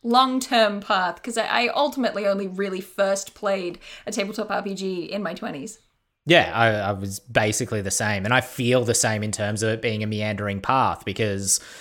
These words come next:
Speaker 2: I, like I said, it was w-, tabletop war games were my first introduction into real kind of tabletop gaming. And even those, I was more interested in the story of the battle than the sport of defeating your opponent necessarily. Uh,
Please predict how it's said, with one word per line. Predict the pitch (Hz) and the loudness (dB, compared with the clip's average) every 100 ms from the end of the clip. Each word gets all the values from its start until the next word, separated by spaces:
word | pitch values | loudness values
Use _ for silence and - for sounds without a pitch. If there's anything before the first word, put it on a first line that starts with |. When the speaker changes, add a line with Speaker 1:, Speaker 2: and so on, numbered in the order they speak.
| - - _ - | -20 -20 _ 2
Speaker 2:
I, | 123 | 4
like | 143 143 | 6 6
I | 120 | 8
said, | - 131 | 8 8
it | 120 127 | 6 4
was | 117 110 110 | 2 2 -2
w-, | 117 123 135 | -6 -6 -4
tabletop | - 156 156 151 - | 4 4 6 4 6
war | 117 127 | 6 6
games | 117 104 98 - | 6 2 0 -2
were | 113 | -2
my | 110 104 | -2 -2
first | - 110 - | 0 0 0
introduction | 110 107 104 - 107 | -2 0 0 0 -4
into | 101 | -2
real | 101 101 104 107 107 | -2 -2 0 2 2
kind | - 104 101 | 0 0 0
of | 95 | -2
tabletop | - 107 101 101 98 - | -2 0 0 -2 -2 0
gaming. | 107 107 110 98 98 | 0 0 0 -4 -2
And | 120 | 0
even | 131 110 | 2 2
those, | 104 113 98 92 | 4 4 2 -2
I | 101 | -2
was | 101 98 | -2 -2
more | 104 | -2
interested | 101 95 110 - 98 | -2 -2 -4 -4 -2
in | 98 | -2
the | |
story | 98 - 110 110 107 101 | -2 0 0 2 0 0
of | 95 | -4
the | 101 | -2
battle | 101 101 - 101 | 0 0 -2 -4
than | 101 98 | -4 -2
the | 98 | 0
sport | - - - 107 104 98 | 0 -2 -2 0 0 -2
of | 107 95 98 - - - | -4 -4 -6 -12 -20 -6
defeating | - - 117 104 107 | -4 0 0 0 0
your | 104 | 0
opponent | 101 - 120 110 | 0 0 0 0
necessarily. | 101 - 107 180 180 104 87 104 107 - - - _ - | -2 -2 0 4 4 4 0 -4 -6 -14 -20 -20 _ 2
Uh, | 123 117 113 | 6 8 6